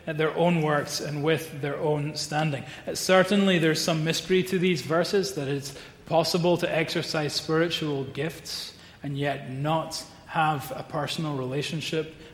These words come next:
with Christ. But the bottom line to it is really clear, that, uh, public achievements are no guarantee of personal, uh, salvation.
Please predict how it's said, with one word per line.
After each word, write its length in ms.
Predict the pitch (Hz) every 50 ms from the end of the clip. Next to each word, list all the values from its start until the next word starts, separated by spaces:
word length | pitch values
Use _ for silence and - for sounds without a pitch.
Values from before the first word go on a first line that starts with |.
| - -
with 280 | 143 135 135 139 -
Christ. 520 | - - 135 147 170 165 - - - - - - - - - - - -
But 160 | - 151 151
the 60 | 160
bottom 320 | 147 170 180 185 175 170 170
line 240 | 175 185 190 196 -
to 160 | - 170 151
it 100 | 147 147
is 180 | 156 147 - 165
really 240 | 165 160 151 151
clear, 320 | 143 - - 170 170 160 135
that, 260 | 123 127 135 131 - - - - - -
uh, 80 | 131 - - -
public 440 | - - 175 160 180 180 185 185 -
achievements 720 | 175 139 - - 180 180 170 131 143 131 120 113 - -
are 140 | 165 147 143
no 240 | 143 147 160 165 156
guarantee 800 | 151 160 151 156 151 143 139 - - 165 160 151 135 127 117 - - - - -
of 200 | - 123 120 - - -
personal, 680 | - - 156 151 - - 165 151 135 127 123 113 - - - - - - -
uh, 40 | 87
salvation. 680 | - - - 123 120 123 117 117 127 127 120 - -